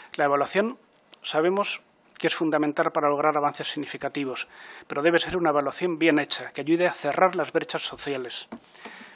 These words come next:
Excelencia y equidad deben exigirse mutuamente, puesto que la equidad, precisamente, es hacer posible el acceso a la excelencia, a cada uno hacer posible rendir su propio talento.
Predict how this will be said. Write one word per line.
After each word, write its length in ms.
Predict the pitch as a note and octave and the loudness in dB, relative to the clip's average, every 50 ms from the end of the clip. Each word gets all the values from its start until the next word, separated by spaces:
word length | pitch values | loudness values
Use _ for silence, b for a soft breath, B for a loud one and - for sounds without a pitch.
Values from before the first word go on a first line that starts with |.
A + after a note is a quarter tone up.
| B B B | B B B
Excelencia 500 | - E3 - - - D#3 F#3 F3 - F#3+ | -2 -2 -2 2 4 4 4 4 4 4
y 80 | F3 E3+ | 4 4
equidad 300 | D#3+ D#3+ - D#3 E3+ E3+ | 4 4 2 0 2 2
deben 200 | F3 D#3+ E3 F3 | 4 2 2 2
exigirse 580 | D#3 - - C#3+ - - - F#3 - - - D#3 | 0 0 -2 -4 -4 -2 -2 -2 -2 -2 -2 -2
mutuamente, 720 | D#3 D#3 D#3 D#3 C#3+ C#3+ D3 C#3+ C3+ B2+ - - A#2 - - - _ _ - | -2 0 0 2 2 2 2 0 -2 -6 -8 -10 -12 -14 -16 -20 _ _ -14
puesto 260 | - - - D#3 - | -14 -12 -10 -8 -8
que 80 | - C#3 | -6 -4
la 80 | C#3 | -6
equidad, 360 | C3+ - - C#3 C#3+ F#3 F#3+ - - - _ _ _ _ - | -6 -6 -6 -2 0 0 0 0 -4 -18 _ _ _ _ -14
precisamente, 720 | D#3+ - - F3+ - - D#3 D3+ D#3 D#3 D#3 - F3+ F#3 - B B B B B B B B B B | -14 -12 -12 -14 -12 -10 -8 -8 -8 -8 -8 -10 -12 -14 -14 B B B B B B B B B B
es 180 | D#3+ - - | -6 -6 -6
hacer 280 | D#3 - - E3 E3 - | -8 -8 -6 -6 -6 -6
posible 500 | - D#3 - - E3+ E3 E3 F#3+ - - | -6 -6 -6 -4 -4 -2 -2 -4 -4 -4
el 140 | - D#3 C#3 | -4 -4 -4
acceso 520 | C3+ - - - E3+ D#3+ - - - - - _ _ _ - | -4 -6 -6 -8 -8 -6 -6 -6 -6 -8 -10 _ _ _ -8
a 80 | E3 | -6
la 100 | D3+ C#3+ | -4 -4
excelencia, 600 | C3 - - D#3 D3 D#3+ E3 - - E3+ F#3+ - - | -6 -8 -8 -6 -4 -4 -4 -4 -6 -8 -8 -8 -8
a 100 | D3+ C3 | -10 -8
cada 200 | - C#3 C3 C#3 | -6 -6 -6 -6
uno 240 | D3 E3+ F3+ F3+ F#3 | -6 -4 -4 -4 -6
hacer 340 | - - - D#3+ - F#3 - _ - | -6 -8 -8 -12 -12 -14 -16 _ -12
posible 360 | - D#3 - - D3 D3 E3+ | -10 -8 -8 -6 -6 -6 -6
rendir 340 | D#3 - C#3 C3 C3 D3+ D3+ | -6 -6 -8 -6 -4 -4 -4
su 160 | - - D3 | -4 -6 -8
propio 300 | - - C3+ - D3+ C#3 | -6 -6 -6 -4 -4 -2
talento. 460 | - C#3+ C#3 C#3+ C#3 B2+ - A#2+ - | 0 0 0 0 -2 -4 -6 -10 -14